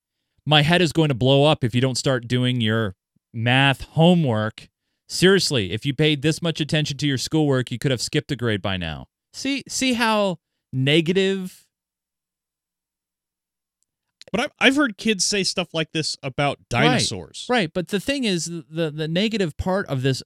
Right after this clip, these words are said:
Speaker 1: and I f-, really feel there's a negative part of this article, is the fact
Speaker 2: It, it sounds like whoever this is, is bitter about the fact that they have or do not have kids
Speaker 1: Right.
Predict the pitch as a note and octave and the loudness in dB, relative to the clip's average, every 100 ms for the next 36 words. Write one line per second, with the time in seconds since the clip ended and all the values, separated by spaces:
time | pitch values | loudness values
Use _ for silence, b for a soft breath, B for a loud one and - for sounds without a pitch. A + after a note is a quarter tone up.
0 | - D3 F3 E3 F3+ - E3 A3 F3 F#3+ | -12 -6 -2 0 0 2 2 2 0 -2
1 | E3 A#2+ A2 A2+ C3 B2+ A2+ C#3 A#2 F#2+ | -2 0 -2 0 -2 -2 -4 -2 -2 -4
2 | - C3 C#3 - D2+ - _ _ _ _ | -2 -2 -2 -4 -12 -16 _ _ _ _
3 | _ D#3+ F#3 G3 E3+ D3 - E2 E2 E3+ | _ 0 0 0 -6 -8 -8 -8 -4 -4
4 | - F#3 - A3 A#3+ B3 G3+ D#3 - - | 0 0 2 0 0 2 0 -2 -6 2
5 | F#3 F#3+ F#3 D#3 C#3+ F3+ D#3 B2+ A2+ - | 2 4 2 0 -2 -2 0 -2 -6 -10
6 | _ _ C3 G#2 - F3 F#3+ E3 C#3 C3 | _ _ -6 -6 2 4 6 4 0 -4
7 | - - C3 A2+ - A2+ A2 A2 B2 A#2 | -6 -6 -4 -4 -8 -12 -6 -4 -2 0
8 | C#3+ D3+ D3 C#3 C3+ A#2 B2 D#3 F3 D3 | 0 0 -2 -4 -6 -4 -2 0 0 -2
9 | - - G2+ F#2 - - - F#2+ G2 | -4 -6 -6 -6 -10 -10 -6 -4 -4